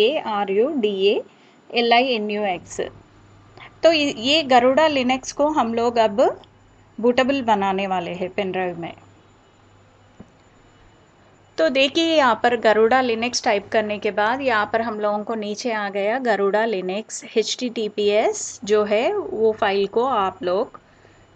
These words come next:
अ, download करिए। Garuda Linux पे क्लिक करिए और देखिए हमारा Garuda आ गया। ऊपर देखिए स्ट्री बोल के है, ये इंडियन है इसलिए पूरा इंडियन ट्रेडिशन में है।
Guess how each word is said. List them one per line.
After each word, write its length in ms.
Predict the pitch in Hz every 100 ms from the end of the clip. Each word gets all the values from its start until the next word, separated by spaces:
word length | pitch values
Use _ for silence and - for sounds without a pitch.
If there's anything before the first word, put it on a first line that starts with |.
| _ _ _ _ _
अ, 140 | - 214 190 185 185 180 175 196
download 400 | 196 190 190 196
करिए। 480 | 196 185 180 233 554 - _ -
Garuda 400 | 208 202 214 220
Linux 380 | 208 196 202 -
पे 280 | - 233 254
क्लिक 300 | 247 196 202
करिए 440 | 208 196 196 302
और 240 | 269 220 196
देखिए 440 | 214 214 247 269
हमारा 480 | 262 226 202 202 202
Garuda 340 | 196 196 208
आ 240 | 233 208 190
गया। 360 | 202 196 233 - - - - -
ऊपर 280 | 277 320 262
देखिए 440 | 254 240 240 247
स्ट्री 440 | - - 262 269
बोल 280 | 233 226 220
के 160 | 202 196
है, 280 | 202 233 - - _ _ - - -
ये 300 | 226 220 226
इंडियन 480 | 214 208 220 262 277
है 360 | 277 240 247 370 - -
इसलिए 460 | 220 - 208 220 220
पूरा 680 | 226 208 208 220 214 208 202
इंडियन 420 | 196 196 202 214
ट्रेडिशन 500 | 220 214 196 202 208
में 220 | 208 202
है। 280 | 202 202 269